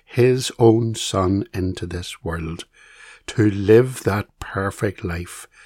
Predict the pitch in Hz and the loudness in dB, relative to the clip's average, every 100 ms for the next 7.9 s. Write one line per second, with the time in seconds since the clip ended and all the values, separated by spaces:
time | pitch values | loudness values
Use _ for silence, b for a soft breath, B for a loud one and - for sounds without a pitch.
0 | B B B 123 - - - 117 113 143 | B B B 2 2 0 -2 0 0 0
1 | 120 120 107 - 95 92 - 101 98 107 | 0 -2 -2 -4 -6 -6 -8 -4 -2 0
2 | 120 107 87 87 92 - B B B B | -2 -2 -2 -4 -4 -8 B B B B
3 | _ - - - 120 123 127 87 95 - | _ -20 -18 0 6 8 6 2 -4 -6
4 | - - - B B B - 117 135 104 | -6 -6 -10 B B B 6 6 8 4
5 | 101 104 107 87 - 82 87 - - - | 0 -2 -4 -6 -6 -6 -6 -10 -16 -20
6 | b b b - 107 98 98 123 127 117 | b b b -2 0 2 4 4 2 -6
7 | - - 107 101 90 92 - - | -16 -4 -2 0 0 -2 -4 -8